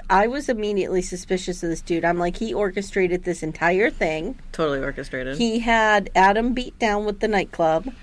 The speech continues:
Speaker 1: He <laughs> had, he went and took the, took Adam's work, passed it off as his own, passed the bar exam, or the L sats, and now he's gonna, you know,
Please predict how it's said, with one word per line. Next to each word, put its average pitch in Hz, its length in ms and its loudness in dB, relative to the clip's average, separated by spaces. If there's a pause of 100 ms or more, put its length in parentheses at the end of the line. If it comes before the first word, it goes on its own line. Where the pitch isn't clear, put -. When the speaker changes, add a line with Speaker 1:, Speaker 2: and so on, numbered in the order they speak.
(260)
Speaker 1:
He 233 360 2
<laughs> - 100 4
had, - 800 0 (500)
he 220 340 0
went 226 320 2
and 220 220 -2
took - 260 -2 (200)
the, - 100 -4 (160)
took 254 320 0
Adam's 240 460 0
work, 196 600 0 (400)
passed 220 400 -2
it 240 100 -2
off 247 220 2
as 254 200 -2
his 269 160 -6
own, 202 420 0 (580)
passed 190 380 2
the 254 80 4
bar 254 260 4
exam, 214 680 -2
or 214 120 8
the 214 320 4
L 208 200 2
sats, 196 520 -2 (460)
and 190 480 4
now 202 280 4
he's 220 220 -2
gonna, 185 380 2
you 190 120 -2
know, 151 240 -4